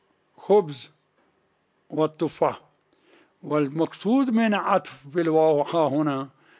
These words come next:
يعني الذي يستفاد من واو هو اشتراك المعطوف مع المعطوف عليه بالجامع مشترك، وهو وقوع الأكل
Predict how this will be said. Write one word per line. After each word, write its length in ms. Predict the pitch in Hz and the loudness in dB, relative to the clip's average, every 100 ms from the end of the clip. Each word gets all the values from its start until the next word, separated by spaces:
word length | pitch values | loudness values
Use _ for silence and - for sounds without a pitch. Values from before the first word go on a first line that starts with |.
| _ 139 | _ -2
يعني 340 | 143 156 160 | 0 2 0
الذي 400 | 160 156 190 196 | 2 0 -2 -4
يستفاد 720 | 185 - 170 - 208 262 208 | -4 -2 -2 2 2 2 0
من 260 | 190 185 175 | -2 -4 -6
واو 460 | 156 160 147 147 - _ _ _ | -4 -2 0 -2 -8 _ _ _
هو 460 | 123 208 226 165 147 151 _ _ - | 0 2 2 0 -2 -10 _ _ -14
اشتراك 760 | 147 - 170 165 208 190 - 151 | -14 -4 0 2 2 0 -2 -8
المعطوف 840 | 139 151 139 139 190 226 170 - _ _ - | -8 -8 -8 -8 -4 -4 -4 -8 _ _ -14
مع 300 | 156 165 151 | -6 -2 0
المعطوف 760 | 165 165 156 156 156 247 233 202 180 185 180 | -2 -2 -4 -4 -2 -2 0 -4 -4 -2 -2
عليه 600 | 156 175 185 175 139 147 _ _ _ _ | 2 2 4 2 0 -10 _ _ _ _
بالجامع 1600 | 214 180 214 160 170 170 _ _ _ 139 160 170 170 170 151 165 _ - | 0 2 4 2 -2 -6 _ _ _ -4 0 2 2 -2 -2 -8 _ -12
مشترك، 600 | 156 147 - 175 156 - | -10 -6 -2 0 0 -2
وهو 460 | 175 139 143 143 151 | -2 -2 -4 -6 -6
وقوع 560 | 147 196 170 156 147 | -8 -8 -6 -4 -2
الأكل 680 | 151 143 - 185 220 196 151 | -2 -4 -4 -4 -2 -2 -2